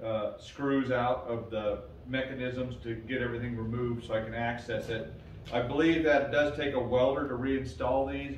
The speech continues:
but I'll look at the instructions as we go along and share that. Uh,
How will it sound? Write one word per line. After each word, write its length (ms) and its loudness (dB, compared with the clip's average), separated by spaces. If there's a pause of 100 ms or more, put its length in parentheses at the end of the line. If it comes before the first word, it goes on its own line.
but 220 -2
I'll 160 2
look 180 0
at 100 -10
the 60 -8
instructions 580 -4
as 60 -10
we 80 -8
go 260 0
along 220 -4
and 100 -10
share 340 -4
that. 340 -4 (440)
Uh, 260 -4